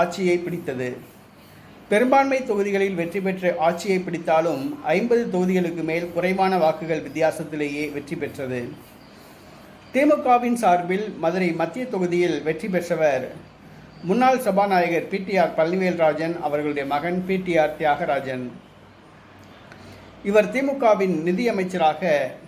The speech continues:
நியமிக்கப்பட்டார். காசு கொடுக்காமல் வெற்றி பெற்ற ஒரே சட்டமன்ற உறுப்பினர் என்ற பெயரை பெற்றவர். இவர் ஏற்கனவே ரெண்டாயிரத்தி பதினாறாம் ஆண்டு நடைபெற்ற தமிழக சட்டப்பேரவை தேர்தலில் மதுரை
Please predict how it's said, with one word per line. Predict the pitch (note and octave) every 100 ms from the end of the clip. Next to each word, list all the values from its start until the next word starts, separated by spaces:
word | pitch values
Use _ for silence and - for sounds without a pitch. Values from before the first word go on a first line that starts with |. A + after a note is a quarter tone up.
| - - - - -
நியமிக்கப்பட்டார். | F3 G#3 F#3+ F3 D3 - B2 C3 - - - - - - - - - - - - - - - - - -
காசு | G#3+ A#3+ D4+
கொடுக்காமல் | A#3+ A#3 G#3+ G#3 A3 A#3 F#3
வெற்றி | F3+ A3 F#3+
பெற்ற | F#3 G3 G3 F#3+ - D#3+
ஒரே | F3 G#3 F#3+
சட்டமன்ற | D#3 F#3 F3+ F3 D#3
உறுப்பினர் | E3 F3 E3 D#3+ - D3+
என்ற | D3 C#3+
பெயரை | D#3 D#3 E3 E3+
பெற்றவர். | D3+ D#3 C3+ B2+ - - - - - - - - - - - - -
இவர் | F#3+ F#3 G3
ஏற்கனவே | - A#3 A#3+ A3
ரெண்டாயிரத்தி | G3 G#3 G#3+ G#3 F#3+
பதினாறாம் | E3 F3+ G#3+ F#3+ F3+
ஆண்டு | E3+ D#3+
நடைபெற்ற | D#3 D#3 E3 E3+ D#3
தமிழக | D3+ E3+ F3 D#3+
சட்டப்பேரவை | D3+ D#3+ E3 D#3+ D3+ D3
தேர்தலில் | D3 C#3+ D3 E3+ F3+ D#3
மதுரை | D#3 D#3